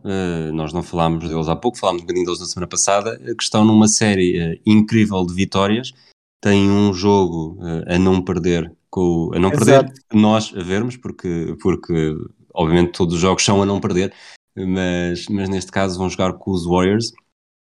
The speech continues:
Speaker 1: e estão com uma série, eh, impressionante de dezasseis vitórias consecutivas, com registro de dezassete três. Os Warriors estão com dezoito dois e eu, já para lançar o isco, diria que na próxima semana, eh, se,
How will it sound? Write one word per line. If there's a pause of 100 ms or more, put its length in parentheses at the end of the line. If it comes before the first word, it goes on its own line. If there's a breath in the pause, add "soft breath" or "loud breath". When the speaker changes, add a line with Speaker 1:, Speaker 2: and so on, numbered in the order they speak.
(140)
Speaker 1:
e
estão
com
uma
série,
eh,
impressionante
de
dezasseis
vitórias
consecutivas,
com
registro
de
dezassete (460 soft breath)
três. (480 loud breath)
Os
Warriors
estão
com
dezoito
dois
e
eu,
já
para
lançar
o
isco,
diria
que
na
próxima
semana, (420 loud breath)
eh,
se,